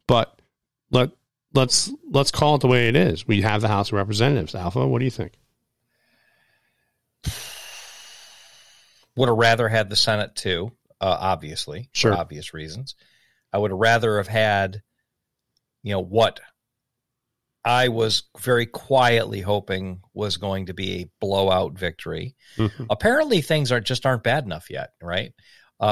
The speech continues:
Speaker 2: Uh, it, it's, it's really crazy. Um,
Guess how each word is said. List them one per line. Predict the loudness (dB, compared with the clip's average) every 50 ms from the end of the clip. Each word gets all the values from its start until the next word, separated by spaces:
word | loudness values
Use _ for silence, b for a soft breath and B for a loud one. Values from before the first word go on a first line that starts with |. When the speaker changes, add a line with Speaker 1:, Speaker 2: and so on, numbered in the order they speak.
| 4 4 4
Speaker 2:
Uh, | 4 4 2 2 0 0 -2 -4 -6 -8 -8 -12 -16 -20 _
it, | -20 -20 -20 -6 -2 -2 -2 -2 -4 _
it's, | -2 -2 -2 -2 -4 -6
it's | -6 -6 -6 -6 -6
really | -4 -4 -4 -4 -6 -8 -12
crazy. | -18 -10 -4 -2 0 0 0 0 -2 -4 -8 -12 -16 -18 -10 _
Um, | 0 2 4 4 4 4 2 0 -6 -10